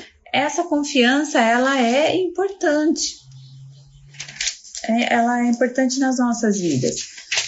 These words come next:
pra gente entrar no descanso, pra gente desfrutar disso. Aqui, ó, Romanos cinco um. "Justificados, pois, pela fé, tenhamos paz com Deus,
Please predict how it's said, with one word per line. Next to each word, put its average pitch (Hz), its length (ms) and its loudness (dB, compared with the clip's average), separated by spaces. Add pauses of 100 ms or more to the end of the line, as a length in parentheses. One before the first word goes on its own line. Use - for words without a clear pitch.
(120)
pra 202 100 0
gente 214 280 2
entrar 233 500 2
no 226 140 6
descanso, 165 840 -2 (1300)
pra 196 180 4
gente 208 640 4 (220)
desfrutar 220 920 2
disso. - 640 -6
Aqui, 190 420 -2
ó, 147 200 0 (1300)
Romanos 202 540 2
cinco 202 320 4
um. 160 340 0 (600)
"Justificados, 254 1080 2
pois, 185 320 2
pela 156 340 2
fé, 226 440 2
tenhamos 220 640 2
paz 226 340 2
com 254 260 2
Deus, 196 800 0